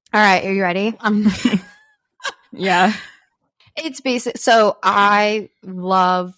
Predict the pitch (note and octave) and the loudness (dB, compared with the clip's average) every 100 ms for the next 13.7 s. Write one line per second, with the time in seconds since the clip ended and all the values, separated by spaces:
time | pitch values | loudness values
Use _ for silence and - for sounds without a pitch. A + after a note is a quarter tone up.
0 | _ _ _ _ G3+ F3 G3+ F#3 D#3 E3 | _ _ _ _ 0 0 0 -4 -2 -2
1 | F3 G3 F3+ E3+ F3 E3 D#3+ D#3+ D#3+ - | -4 -6 -8 -6 -6 -6 -6 -6 -8 -6
2 | D#3+ D#3 D#3 D#3 E3+ - F3+ F3+ G3+ G3+ | -6 -6 -6 -4 -4 -4 -8 -8 -6 -6
3 | G#3+ A#3+ C4 C4 - - _ _ G3+ G3 | -4 -2 -4 -8 -20 -20 _ _ -4 -2
4 | F#3+ F#3 F#3+ G#3 A3+ A#3+ A3+ G#3 G3+ - | 0 0 0 0 0 0 -2 -4 -4 -4
5 | G#3 G3 F#3+ F3 F3 F3+ - F3 E3 D3+ | -4 -4 -6 -2 -2 -4 -6 -6 -2 -2
6 | D3+ F3+ _ _ _ _ _ - G3+ F#3+ | -2 -6 _ _ _ _ _ 0 2 2
7 | - F3+ F#3 F#3 - F3+ - - - - | 0 0 0 -2 -4 -4 -4 -6 -8 -10
8 | A#2 - F#3+ E3+ E3+ - D3+ D3+ D3 - | -10 -10 -10 -8 -8 -8 -8 -6 -6 -4
9 | E3+ D#3+ C#3 C#3 _ _ _ _ G3+ F#3+ | -4 -4 -8 -14 _ _ _ _ -2 -2
10 | G3 G3 F#3+ G3 F#3+ F#3 F3+ F#3 F#3+ G3 | 0 0 0 2 0 -2 -4 -4 -4 -4
11 | F#3 F3+ F#3 F3+ E3+ E3+ E3+ E3+ E3 D#3+ | -4 -4 -6 -2 0 2 0 -4 -2 -2
12 | D#3 - F3+ E3 D#3+ D#3+ - E3+ D#3+ E3+ | -2 -4 -4 -4 -4 -4 -4 -6 -6 -10
13 | E3 E3+ E3+ E3 D#3+ E3 - | -6 -4 -4 -4 -6 -8 -12